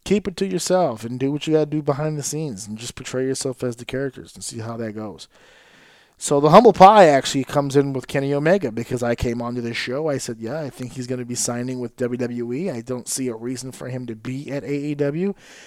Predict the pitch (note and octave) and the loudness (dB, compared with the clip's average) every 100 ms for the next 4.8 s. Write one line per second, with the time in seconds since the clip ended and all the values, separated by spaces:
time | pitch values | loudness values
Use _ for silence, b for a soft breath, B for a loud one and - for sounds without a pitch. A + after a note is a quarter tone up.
0 | B - B2 B2+ C#3 B2+ - C#3+ A#2+ C#3 | B -8 -4 -2 -2 -4 -6 -8 -4 -2
1 | D3 D3+ A#2+ C#3+ C#3 D3 C#3 C#3+ E3+ F#3+ | -2 -4 -4 -6 -4 -4 -2 -4 -6 -10
2 | B B B - A2 A#2+ - C3+ C3+ C3 | B B B -8 -4 -4 -4 -4 -4 -4
3 | A#2+ C3 B2 - - - E3+ D#3+ E3 - | -6 -6 -6 -10 -10 -2 0 0 -2 -4
4 | D#3+ - D#3+ F3 F3 F#3 G#2 D2+ | -4 -2 -2 -2 -2 -4 -6 -12